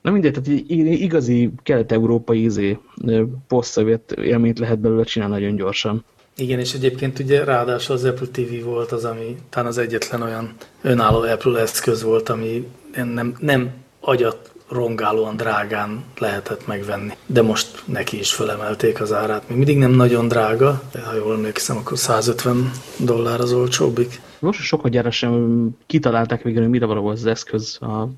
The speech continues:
Speaker 1: piacra dob-, dobása után nagyjából négy évvel. Ö, úgyhogy eladtak belőle egy csomó több generációnyit. Itt
Speaker 2: Igen.
Speaker 1: volt ennek az ideje, hogy felemeljék az árát.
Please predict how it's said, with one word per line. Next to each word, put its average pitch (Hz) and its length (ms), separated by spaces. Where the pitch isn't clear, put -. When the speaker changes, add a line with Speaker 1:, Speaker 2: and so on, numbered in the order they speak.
Speaker 1:
piacra 117 300
dob-, 110 320
dobása 117 320
után 113 180
nagyjából 110 320
négy 110 220
évvel. 113 420
Ö, 123 180
úgyhogy 120 240
eladtak 113 340
belőle 110 200
egy 107 60
csomó 107 320
több 104 220
generációnyit. 110 840
Itt 147 100
Speaker 2:
Igen. 147 160
Speaker 1:
volt 110 160
ennek 110 240
az 107 140
ideje, 110 180
hogy 110 100
felemeljék 107 440
az 107 120
árát. 110 340